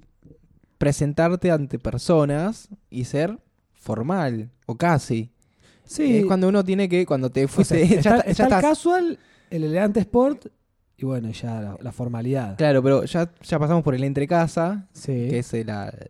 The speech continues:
Speaker 1: nuestro ser en su, en su hábitat.
Speaker 2: Claro.
Speaker 1: Eh, ya f-, salimos de la canchita.
Speaker 2: Salimos de la canchita.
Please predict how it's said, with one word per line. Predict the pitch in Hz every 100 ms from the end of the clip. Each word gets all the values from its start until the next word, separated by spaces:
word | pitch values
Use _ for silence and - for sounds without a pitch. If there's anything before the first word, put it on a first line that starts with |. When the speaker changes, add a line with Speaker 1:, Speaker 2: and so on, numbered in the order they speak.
| - -
Speaker 1:
nuestro | - 107 113 127 - 117
ser | - 151 156
en | 135
su, | 127 123 117 117
en | 120
su | 127 127
hábitat. | 139 147 170 180 - -
Speaker 2:
Claro. | 156 127 110 110 117 -
Speaker 1:
Eh, | 117 113 110 107 107 110 107 98 90 98
ya | 127
f-, | -
salimos | - 131 143
de |
la | 123
canchita. | 120 147 190 180 190 240 _ _
Speaker 2:
Salimos | - 143 143 139
de |
la | 131
canchita. | 131 127 147 139 160